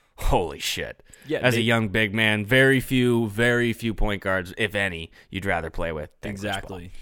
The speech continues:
Speaker 2: And he's looked great in preseason already with, uh, the Chris Paul, DeAndre Ayton connection. I've seen a couple plays that I'm like, "Wow,
Speaker 1: Yeah.
Speaker 2: this is gonna be scary."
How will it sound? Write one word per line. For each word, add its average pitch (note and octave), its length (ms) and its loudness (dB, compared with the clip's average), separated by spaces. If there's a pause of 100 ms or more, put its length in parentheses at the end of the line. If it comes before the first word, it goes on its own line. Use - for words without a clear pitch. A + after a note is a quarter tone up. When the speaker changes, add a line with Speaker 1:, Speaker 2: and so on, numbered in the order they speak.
Speaker 2:
And G#2 240 -6
he's A#2+ 340 -4
looked B2+ 200 -2
great A2+ 240 0
in G#2 80 -6
preseason G2+ 500 -2
already F#2+ 580 -8
with, G2+ 280 -8
uh, F2+ 260 -8
the G2+ 100 -8
Chris - 280 -4
Paul, F#2+ 240 0
DeAndre G2 480 -6
Ayton F#2+ 160 -8
connection. F#2+ 480 -8
I've E2+ 140 -10
seen E2+ 180 -10
a - 40 -10
couple F2+ 280 -8
plays F2+ 340 -6
that F#2+ 100 -4
I'm F#2+ 120 -8
like, F#2 160 -12
"Wow, F2+ 340 -2
Speaker 1:
Yeah. C#2+ 260 -6
Speaker 2:
this A2+ 200 -4
is A#2 40 -4
gonna G#2 140 -2
be F#2 80 -6
scary." F#2+ 460 -8